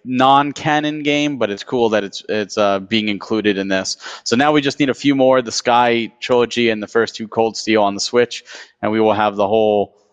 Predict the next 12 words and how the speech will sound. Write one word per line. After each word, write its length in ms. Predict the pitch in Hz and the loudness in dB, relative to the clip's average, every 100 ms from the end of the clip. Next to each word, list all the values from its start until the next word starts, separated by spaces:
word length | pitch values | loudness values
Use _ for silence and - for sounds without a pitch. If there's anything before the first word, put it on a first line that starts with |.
| _ - | _ 0
uh, 180 | 104 | 0
whole 380 | 98 113 104 - _ _ _ _ - | 2 0 -2 -10 _ _ _ _ -18
shebang 600 | - 117 117 107 104 98 - | -6 -4 0 0 -2 -8 -8
on 240 | - 104 104 | 0 0 0
the 80 | 98 | -4
Switch, 360 | - 101 - | -2 -2 -2
which 140 | 101 95 | -12 -12
is 80 | |
fantastic. 680 | - 104 - 101 95 - 95 - - - - | -6 -6 -2 -2 -2 -4 -6 -8 -20 -8 -2
These 200 | 113 104 | -2 -2
are 80 | |
great, 720 | 98 - 107 101 120 120 - | -6 -10 -16 -4 0 0 -4